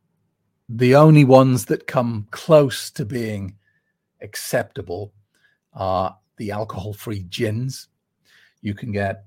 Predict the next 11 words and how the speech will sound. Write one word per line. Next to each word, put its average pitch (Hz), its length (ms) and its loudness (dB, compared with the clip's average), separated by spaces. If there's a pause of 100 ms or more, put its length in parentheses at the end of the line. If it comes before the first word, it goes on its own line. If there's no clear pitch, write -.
uh, 104 200 -10
Tanqueray 107 760 -2 (120)
alcohol-free, 104 640 -6
you 95 200 -4
can 101 160 -10
get 95 260 -6
Gordon's 113 420 -4
alcohol-free 104 760 -6
and 101 120 -6
various 110 340 -6
others. 101 280 -10